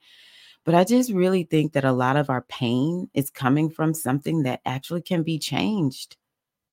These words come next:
And, um, we just don't know how the human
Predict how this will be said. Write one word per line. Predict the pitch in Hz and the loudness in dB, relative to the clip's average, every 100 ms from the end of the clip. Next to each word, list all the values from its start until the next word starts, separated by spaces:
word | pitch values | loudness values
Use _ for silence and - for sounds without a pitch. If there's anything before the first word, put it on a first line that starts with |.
| _ _ _ _ _ _ - | _ _ _ _ _ _ 2
And, | 147 143 143 139 | 4 4 2 2
um, | 139 127 123 - - - _ _ _ _ - | 0 -2 -4 -6 -8 -10 _ _ _ _ -6
we | 143 156 | -2 0
just | 156 139 | 0 4
don't | 151 139 | 4 6
know | 151 147 | 4 2
how | 151 | 0
the | 139 139 | 0 0
human | 156 143 139 131 131 | 2 4 4 2 0